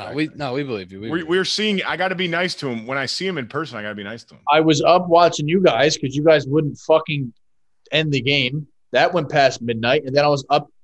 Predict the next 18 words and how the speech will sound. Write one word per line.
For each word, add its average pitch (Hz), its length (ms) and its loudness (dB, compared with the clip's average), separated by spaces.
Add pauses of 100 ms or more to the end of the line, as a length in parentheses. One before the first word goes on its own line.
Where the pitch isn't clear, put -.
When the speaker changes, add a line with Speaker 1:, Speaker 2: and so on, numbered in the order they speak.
(160)
Speaker 3:
at 143 180 0
six 170 260 -2
o'clock 170 480 2
before 156 300 0
my 151 120 0
tea 190 200 -2
time 127 240 -4
for 104 100 -12
three 110 260 -6
hours. - 420 -10 (300)
Speaker 1:
There's 131 220 -2
no 123 160 -2
way 135 140 -2
that 123 180 -4
game 104 260 -8
went 95 160 -10
past 98 260 -16
midnight. - 340 -20